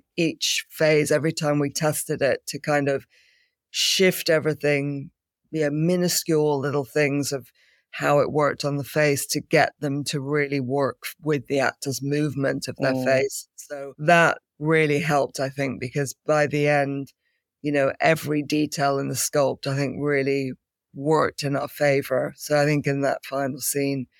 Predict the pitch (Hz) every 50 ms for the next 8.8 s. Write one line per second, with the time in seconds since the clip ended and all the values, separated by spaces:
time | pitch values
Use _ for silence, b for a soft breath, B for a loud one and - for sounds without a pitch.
0 | b b b b b _ - 135 139 139 - - 139 127 120 139 127 - - 139
1 | 139 139 139 139 139 143 147 139 - 135 123 120 135 139 123 123 139 131 131 131
2 | - 143 127 - 147 147 147 143 131 b b b b b b b b b b b
3 | b b _ _ _ _ _ _ _ _ _ 156 160 160 156 143 - - - 165
4 | 160 151 151 147 143 143 147 - - _ _ _ _ _ _ 185 - 156 147 147
5 | 147 127 127 - - - - 175 170 165 160 160 151 151 131 - 151 151 147 139
6 | - - 139 135 131 135 131 - 139 123 123 139 139 131 135 135 120 - _ _
7 | - 143 139 131 131 135 135 143 143 147 147 143 139 139 139 - 139 139 139 139
8 | 143 143 139 139 139 135 127 120 - 143 139 135 135 139 135 120